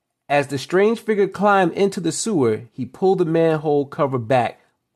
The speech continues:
over the hole. One of the boys, his name was Christopher Nicholas, he was a reporter for the school newspaper called the Gamecock.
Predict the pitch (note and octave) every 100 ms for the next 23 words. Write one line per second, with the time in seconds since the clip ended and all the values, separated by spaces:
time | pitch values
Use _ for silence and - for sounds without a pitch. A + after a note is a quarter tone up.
0 | - D3+ D3 C#3 B2+ A#2+ F#2 B1 - _
1 | _ A#2+ E3 F#3 C#3 E3+ D#3+ B2 G#2+ A2
2 | A#2+ C#3 C#3 A2+ - D#3+ C3 C#3+ B2 C#3
3 | D#3 F#3 F#3 - - _ _ - C3+ F#3
4 | D3+ C3 C3 - B3+ G3+ - D3+ C3+ -
5 | F3+ E3+ E3+ G3+ F3+ C#3 A2 G2+ G#2 _
6 | _ _ - C#3 C3 B2+ C3+ C#3+ B2 -
7 | E2+